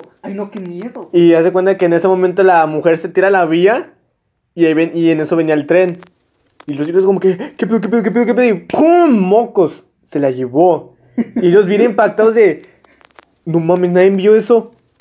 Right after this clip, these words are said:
Speaker 2: nadie vio eso". Y uno de los chicos relata que uno de ellos empezó a sentir así como mal, quería vomitar, sintió náuseas, sentía un ambiente pesado y empezaron a grabar. Y en eso,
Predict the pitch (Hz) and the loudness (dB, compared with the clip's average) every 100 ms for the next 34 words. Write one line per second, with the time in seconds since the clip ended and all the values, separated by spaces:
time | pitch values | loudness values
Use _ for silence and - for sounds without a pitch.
0 | _ _ 214 247 254 233 269 277 277 339 | _ _ 0 2 2 2 2 2 2 0
1 | - - - _ _ _ _ _ _ _ | 0 -8 -20 _ _ _ _ _ _ _
2 | _ - 165 160 156 151 147 - 165 185 | _ 0 2 2 2 0 -2 -2 0 2
3 | 185 180 175 185 170 165 175 - 156 143 | 2 0 0 0 0 0 -2 0 0 2
4 | 139 110 - _ _ - 156 165 165 170 | 0 -4 -8 _ _ -10 -4 0 2 2
5 | 170 170 151 - 143 147 151 143 151 151 | 2 -2 -4 0 2 2 0 -4 0 0
6 | 151 151 151 135 139 151 190 190 147 143 | -2 -4 -2 -2 -2 0 -2 -2 -2 0
7 | 156 143 123 139 139 151 147 135 143 143 | 0 -4 -6 -4 -2 -4 -6 -6 -4 -2
8 | 143 151 160 156 147 - _ _ - - | -2 -2 0 0 0 -6 _ _ -20 -16
9 | - 139 143 151 151 139 135 123 131 135 | -8 -2 -2 -2 -4 -6 -6 -6 -6 -4
10 | 139 180 - 147 156 156 165 185 175 160 | -4 -4 -4 -2 0 2 2 0 -4 -6
11 | 143 143 143 156 151 139 170 185 - _ | -6 -4 -2 2 2 2 0 -2 -8 _
12 | _ _ _ _ _ _ _ _ 160 180 | _ _ _ _ _ _ _ _ 0 2
13 | 185 180 190 202 226 - | 2 2 2 0 0 -6